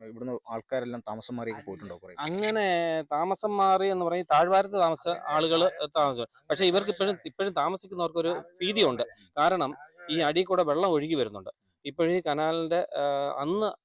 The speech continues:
Speaker 2: ആ, കെട്ടിയ കോൺക്രീറ്റിങ്ങാ പല ഭാഗത്തും. ഈ കോൺക്രീറ്റ് പലതും, ആ, ഇളകിപ്പോയിട്ട് ഈ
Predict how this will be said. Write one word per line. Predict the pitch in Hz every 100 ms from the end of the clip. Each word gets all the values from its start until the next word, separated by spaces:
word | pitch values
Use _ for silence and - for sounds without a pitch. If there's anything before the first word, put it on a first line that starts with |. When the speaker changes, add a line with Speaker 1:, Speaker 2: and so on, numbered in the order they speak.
| _
Speaker 2:
ആ, | 156 143
കെട്ടിയ | - 139 - 170 - - -
കോൺക്രീറ്റിങ്ങാ | 143 156 165 156 131 113 -
പല | 139
ഭാഗത്തും. | 139 123 117 - _ _ _
ഈ | 160
കോൺക്രീറ്റ് | 170 165 165 165 170 180 156 156
പലതും, | 151 151 170 170 -
ആ, | 156 151 143
ഇളകിപ്പോയിട്ട് | 147 170 156 123 107 - - _ _
ഈ | -